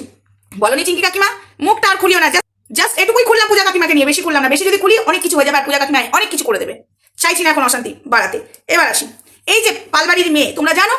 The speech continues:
আর একটা বিস্কুট, মানে বিট, বিট, বিট, বিট বিস্কুট বুঝে নাও আগে, ঠিক আছে? যেটা কিনা পূর্বাশাকে বিয়ে করে নাটক করেছিল, পূর্বাশাকেও ঠকিয়েছে। এই বিস্কুটের জন্য পালবাড়ির মেয়ে, "আ, আমার সাথে বিস্কুটের কিচ্ছু হয়নি, বিস্কুটের মতো ছেলেই হয় না", ঠিক আছে?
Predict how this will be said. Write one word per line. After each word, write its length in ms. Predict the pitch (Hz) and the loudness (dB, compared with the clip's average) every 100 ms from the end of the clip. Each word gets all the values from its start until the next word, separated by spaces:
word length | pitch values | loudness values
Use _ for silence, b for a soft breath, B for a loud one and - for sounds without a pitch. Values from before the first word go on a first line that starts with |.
| - b b | -6 b b
আর 140 | 285 | -2
একটা 160 | 349 381 | 0 0
বিস্কুট, 280 | 339 - 403 | 0 0 0
মানে 160 | 349 | 2
বিট, 320 | 285 330 392 381 - _ _ _ _ _ - | 2 2 2 0 -6 _ _ _ _ _ -4
বিট, 180 | 311 415 - _ _ _ | 0 0 -4 _ _ _
বিট, 180 | - 392 | -2 2
বিট 280 | 381 392 381 _ _ _ | 0 -2 -14 _ _ _
বিস্কুট 400 | 339 330 285 - - 294 | -6 -4 -8 -8 -14 -4
বুঝে 140 | 381 | 0
নাও 120 | 330 | 0
আগে, 320 | - 320 247 - | 0 0 0 2
ঠিক 120 | 415 | 0
আছে? 260 | 415 - - B B | 0 -6 -10 B B
যেটা 160 | 320 | -2
কিনা 140 | 370 359 | 0 0
পূর্বাশাকে 440 | 349 330 339 330 | 0 -2 -2 -2
বিয়ে 200 | 294 302 | 0 0
করে 380 | 302 277 254 - - _ _ _ _ _ | 2 4 4 2 -8 _ _ _ _ _
নাটক 260 | 269 277 320 | -2 0 0
করেছিল, 340 | 320 294 294 285 | 0 0 0 -2
পূর্বাশাকেও 380 | 285 285 311 | 0 -2 -2
ঠকিয়েছে। 400 | 311 294 330 415 B B | -2 -2 -2 -4 B B
এই 120 | 370 | 0
বিস্কুটের 360 | 381 - 415 415 | 0 0 -2 0
জন্য 340 | 427 370 285 B | 0 0 -2 B
পালবাড়ির 400 | 339 330 359 381 | 0 0 0 0
মেয়ে, 300 | 381 330 262 B | 2 0 0 B
"আ, 40 | - | 0
আমার 280 | 392 359 427 | 2 2 2
সাথে 160 | 440 | 2
বিস্কুটের 320 | 403 381 403 | 0 2 0
কিচ্ছু 340 | 392 427 466 427 | 2 0 2 0
হয়নি, 160 | 359 | 2
বিস্কুটের 300 | 339 359 403 | 0 -2 0
মতো 160 | 392 415 | 0 -2
ছেলেই 400 | 403 359 392 415 | -2 0 2 4
হয় 180 | 330 285 | 2 0
না", 200 | - - - | -4 -8 -4
ঠিক 120 | 392 | -2
আছে? 280 | 415 302 | -2 -4